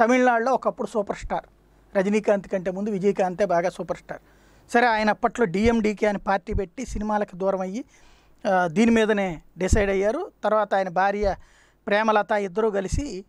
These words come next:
రా-, పార్టీని నడుపుకుంటూ వచ్చారు. ఫస్ట్ ట్రిప్ పోటీ చేసినప్పుడు ఐదు శాతం ఓట్లు, ఒక్క సీటు వచ్చింది. కానీ బయటికి పోకుండా నిలబడ్డారు. ఆ తర్వాత ఏఐఏడిఎంకేతో పొత్తు పెట్టుకున్నప్పుడు ప్రధాన ప్రతిపక్ష నాయకుడయ్యారు ఆయనే.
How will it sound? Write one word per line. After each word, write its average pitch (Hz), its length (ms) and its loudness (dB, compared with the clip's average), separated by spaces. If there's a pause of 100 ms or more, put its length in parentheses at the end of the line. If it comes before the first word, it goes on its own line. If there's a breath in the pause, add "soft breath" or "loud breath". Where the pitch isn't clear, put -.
(160)
రా-, 196 160 0
పార్టీని 208 460 -2
నడుపుకుంటూ 185 420 -6
వచ్చారు. - 340 -10
ఫస్ట్ 214 300 -2
ట్రిప్ 233 240 -6
పోటీ 214 180 0
చేసినప్పుడు 208 420 -4
ఐదు 190 180 0
శాతం 196 300 -2
ఓట్లు, 196 340 -2
ఒక్క 202 200 -2
సీటు 180 260 -10
వచ్చింది. - 280 -16 (1080 soft breath)
కానీ 240 320 2 (480)
బయటికి 214 360 0
పోకుండా 208 420 0
నిలబడ్డారు. 196 680 0
ఆ 190 160 2
తర్వాత 220 500 0
ఏఐఏడిఎంకేతో 208 1000 -2
పొత్తు 185 280 -12
పెట్టుకున్నప్పుడు 180 720 -6 (320 soft breath)
ప్రధాన 262 380 2
ప్రతిపక్ష - 540 -6
నాయకుడయ్యారు 165 540 -6
ఆయనే. 151 240 -6